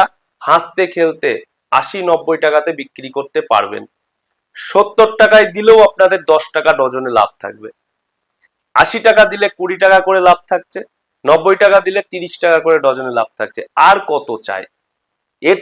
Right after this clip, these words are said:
থেকে আর কত বেশি চাই? আপনারা যদি per day মোটামুটি ধরুন, এর উপরে আমি যদি লেবার খরচা ধরি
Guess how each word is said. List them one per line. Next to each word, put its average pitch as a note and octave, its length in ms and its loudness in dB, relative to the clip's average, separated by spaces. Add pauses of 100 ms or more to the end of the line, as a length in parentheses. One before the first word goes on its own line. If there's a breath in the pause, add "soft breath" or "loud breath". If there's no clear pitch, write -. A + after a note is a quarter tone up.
থেকে G3+ 260 -2
আর G3+ 200 2
কত F#3+ 200 -6 (120)
বেশি C#3+ 300 -10
চাই? G2 220 -12 (680)
আপনারা F#3+ 440 4
যদি G#3+ 260 -4 (120)
per F3 200 4 (120)
day F3 180 2 (220)
মোটামুটি E3 540 2 (580)
ধরুন, D#3+ 240 2 (100)
এর G#3 180 2
উপরে A#3 220 4
আমি A#3 140 4
যদি A#3 180 -8
লেবার G#3 320 4
খরচা A3+ 300 0
ধরি G3+ 220 -4